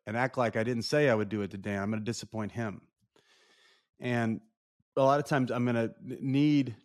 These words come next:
to make requests in order to open up the space in which I can get something done. So I can request to the family the space in order to get something done, um, because I didn't get something done earlier today. Or I can say, "Dan, hey, I said seven o'clock. Uh, is it okay with you if I get it done first thing in the morning or by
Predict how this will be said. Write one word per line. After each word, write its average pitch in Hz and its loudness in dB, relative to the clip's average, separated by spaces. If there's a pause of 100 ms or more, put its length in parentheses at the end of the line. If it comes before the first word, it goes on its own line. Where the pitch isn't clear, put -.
to 127 -2
make 117 0
requests 110 -2
in 117 -2
order 120 0
to 104 -4
open 127 -2
up 117 -2
the - -14
space 143 -2
in 107 -2
which 101 -4
I 110 -6
can 104 -2
get 95 -4
something 92 -6
done. 98 -8
So - -10
I 98 -6
can 107 -8
request 104 -6
to 104 -14
the 95 -14
family 127 -2 (160)
the 98 -14
space 104 -6
in 98 -6
order 95 -6
to 90 -8
get 101 -8
something 92 -10
done, 95 -8 (580)
um, 101 -2
because 104 -4
I 104 0
didn't 110 -2
get 110 -4
something 101 -8
done 120 -2
earlier 104 -2
today. 101 -6
Or 104 0
I 104 -4
can 107 -4
say, - -8
"Dan, 113 0
hey, 135 2
I 113 0
said 131 -2
seven 117 0
o'clock. 120 -4 (520)
Uh, 113 0
is 131 -2
it 170 2
okay 185 2
with 147 0
you 143 2
if 147 -2
I 123 2
get 127 0
it 120 -2
done 120 2
first 123 -6
thing 120 0
in 117 2
the 113 0
morning 117 0
or 104 -2
by 104 -4